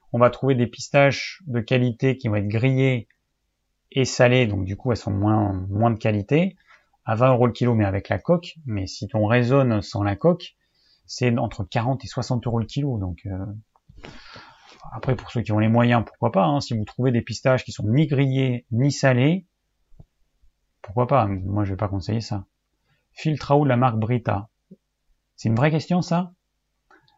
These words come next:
Bon, la marque Brita, hein, c'est, à ma connaissance, à moins qu'ils fassent d'autres trucs,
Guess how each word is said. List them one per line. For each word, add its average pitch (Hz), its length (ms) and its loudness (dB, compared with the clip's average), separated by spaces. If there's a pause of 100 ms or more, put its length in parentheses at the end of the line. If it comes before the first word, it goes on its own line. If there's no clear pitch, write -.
(160)
Bon, 113 340 -2
la 123 160 0
marque 135 220 4
Brita, 131 640 2 (180)
hein, 123 220 0
c'est, 139 520 0
à 120 120 -2
ma 123 120 2
connaissance, 135 540 0
à - 20 0
moins 123 140 0
qu'ils 107 140 -4
fassent 113 240 0
d'autres 127 260 -2
trucs, 165 400 -4